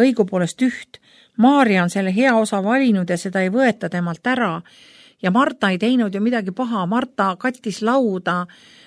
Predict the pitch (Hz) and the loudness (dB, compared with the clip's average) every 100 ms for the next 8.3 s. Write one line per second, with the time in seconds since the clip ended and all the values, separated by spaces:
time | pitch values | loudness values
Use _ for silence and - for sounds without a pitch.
0 | _ _ 247 269 269 208 208 247 254 214 | _ _ 0 0 0 -2 0 0 2 2
1 | 185 175 - - 185 190 240 262 240 - | 2 -2 -6 -2 -2 0 0 0 -2 0
2 | 254 240 175 165 - 160 175 - - - | 2 2 2 -2 -6 -6 -8 -16 -20 -20
3 | _ 180 180 196 196 294 247 190 190 240 | _ -6 -2 -2 -2 -2 -2 -2 0 2
4 | 277 160 - - - 151 - _ _ _ | 2 -2 -6 -14 -12 -16 -18 _ _ _
5 | - _ _ - 202 196 180 185 190 208 | -20 _ _ 0 0 2 -2 -4 -6 -8
6 | - 196 262 269 262 233 214 233 - 214 | -6 -4 -2 -2 -2 0 0 0 -2 -2
7 | 247 - 202 233 208 175 262 311 277 185 | -2 -4 -4 -4 -4 -6 -2 0 0 -2
8 | - - 180 | -6 -4 -4